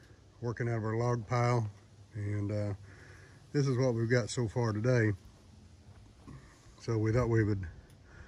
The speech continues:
set up, walk you through milling one or two logs so you can see what it's like to, uh, get a log ready to go in the cabin. Well, this is after we've been to the woods, cut 'em, drug 'em out of the woods,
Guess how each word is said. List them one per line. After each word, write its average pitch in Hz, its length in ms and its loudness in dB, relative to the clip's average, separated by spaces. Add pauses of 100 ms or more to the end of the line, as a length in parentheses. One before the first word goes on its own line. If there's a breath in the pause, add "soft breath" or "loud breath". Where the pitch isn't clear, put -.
(280 loud breath)
set 135 280 4
up, 131 160 4 (920 loud breath)
walk 123 300 4
you 123 80 4
through 127 220 2
milling 123 420 4 (840 loud breath)
one 123 200 0
or 104 80 0
two 120 200 2
logs 120 440 2 (460 loud breath)
so - 140 -8
you 104 100 -2
can 98 140 -6
see 127 160 0
what 120 140 0
it's 101 140 -6
like 117 300 -2
to, 113 320 0
uh, 101 140 0 (280)
get 120 100 -2
a 113 40 -2
log 117 320 0
ready 113 200 2
to 107 60 -2
go 113 180 0
in 104 60 -2
the 95 80 -4
cabin. 110 460 0 (580 loud breath)
Well, 107 100 -2
this 113 160 -2
is 107 80 -4
after 117 240 -2
we've 98 140 -2
been 117 160 2
to 104 60 0
the 104 100 0
woods, 123 500 6 (440 loud breath)
cut 143 220 4
'em, 123 220 2 (680 loud breath)
drug 127 240 4
'em 120 100 4
out 139 140 6
of 127 60 2
the 113 80 4
woods, 123 440 6